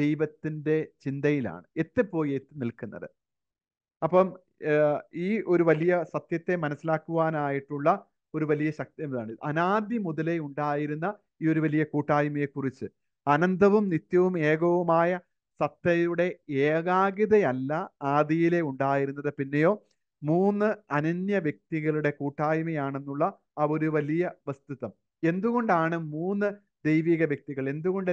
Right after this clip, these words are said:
രണ്ടോ ഒന്നോ മാത്രമല്ല എന്നതിനെക്കുറിച്ച് ഒരു ദൈവശാസ്ത്രപരമായ വിശദീകരണം കിടപ്പുണ്ട്. മൂന്ന് വ്യക്തികളും ഒരേ ദൈവമാണെന്ന് പറയുമ്പോൾ ഒരു പ്രശ്-, ഈ നമ്മളെപ്പോഴും ഉള്ള ഒരു പ്രശ്നം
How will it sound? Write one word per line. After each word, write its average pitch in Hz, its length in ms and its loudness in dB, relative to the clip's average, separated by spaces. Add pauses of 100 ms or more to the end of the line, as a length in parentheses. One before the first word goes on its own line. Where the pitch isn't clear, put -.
രണ്ടോ 165 400 -2 (260)
ഒന്നോ 165 300 -6 (120)
മാത്രമല്ല 156 600 -2 (440)
എന്നതിനെക്കുറിച്ച് 185 800 -2
ഒരു 180 160 -2
ദൈവശാസ്ത്രപരമായ 160 1000 -2 (360)
വിശദീകരണം 180 640 4
കിടപ്പുണ്ട്. 151 480 -2 (240)
മൂന്ന് 208 300 2
വ്യക്തികളും 170 460 0 (320)
ഒരേ 156 160 6 (140)
ദൈവമാണെന്ന് 165 640 2
പറയുമ്പോൾ 147 540 0 (440)
ഒരു 190 140 0
പ്രശ്-, 185 240 -8 (140)
ഈ 190 40 0 (400)
നമ്മളെപ്പോഴും 196 640 2
ഉള്ള 190 160 2
ഒരു 190 100 -8
പ്രശ്നം 190 280 -6